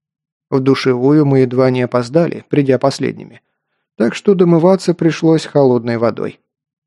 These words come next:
А когда вышли, в раздевалке несколько рабов раскладывали по ящикам чистые комплекты одежды. Все они были низкорослые и кряжестые, с длинными руками и большими ладонями.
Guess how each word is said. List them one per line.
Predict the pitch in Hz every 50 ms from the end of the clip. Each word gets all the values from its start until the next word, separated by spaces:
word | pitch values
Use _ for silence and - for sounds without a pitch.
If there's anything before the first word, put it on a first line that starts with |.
| _ _ -
А | 123 120
когда | - 120 117 113 113 110 -
вышли, | - 135 147 - - 160 156 139 - _ _
в | - 135
раздевалке | 147 147 135 131 131 131 165 196 202 180 - 190 185 175 -
несколько | - 135 143 175 185 - - 170 156 - 151
рабов | 143 139 123 123 156 185 180 -
раскладывали | 131 131 - - - 143 143 147 143 139 135 131 131
по | 127 -
ящикам | 110 110 120 139 147 - - - 143 - 147 135 131 _ _ _
чистые | _ - - 139 147 - - - 147 135
комплекты | - 131 120 113 - 110 110 104 - - -
одежды. | - 117 117 113 113 107 98 - 101 101 - _ _ _ _ _ _ _ _ _ _ _ _ _ _ _ _ _ _ _ _ _ _ _ _
Все | - - 220 233
они | 226 214
были | 185 160 185 196 196 196 175 - -
низкорослые | 151 160 175 170 - - 135 120 123 143 170 170 - - 165 160 156 170
и | - 165
кряжестые, | 170 - 139 135 123 117 113 117 113 - - - - - - _ _ _ _ _ _ _ -
с | 135 135 123
длинными | 131 131 147 151 143 127 120 120
руками | 117 110 101 - - - 131 143 151 160 156 -
и | - 139
большими | 127 127 113 120 - - 127 127 127 123
ладонями. | 120 127 117 117 120 113 104 101 104 104 101 _